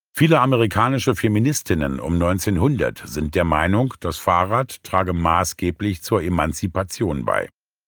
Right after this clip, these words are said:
Du würdest die Vergangenheit gern um eine unserer modernen Errungenschaften bereichern?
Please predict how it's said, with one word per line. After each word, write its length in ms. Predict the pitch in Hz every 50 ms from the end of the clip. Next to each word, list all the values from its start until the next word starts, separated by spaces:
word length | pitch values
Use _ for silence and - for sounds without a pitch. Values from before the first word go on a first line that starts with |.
| _ _ _ _ _ _ _ _ _ _ _ _ _ _
Du 180 | 98 95 85
würdest 300 | 90 110 139 156 135 - -
die 60 | 123
Vergangenheit 600 | 110 110 95 95 104 139 143 120 120 120 107 85
gern 480 | 92 90 87 95 117 151 165 170 165
um 280 | - - 110 117 113 113
eine 440 | 92 98 107 110 113 110 110 107 107
unserer 420 | 95 92 104 101 90 101 98 95
modernen 640 | 98 98 95 95 87 90 85 85 98 117 117 117 113
Errungenschaften 960 | 67 64 80 78 87 131 170 160 107 73 - - 78 71 - - 87 76 76
bereichern? 800 | 80 73 69 73 65 60 65 67 - - 98 117 151 180 190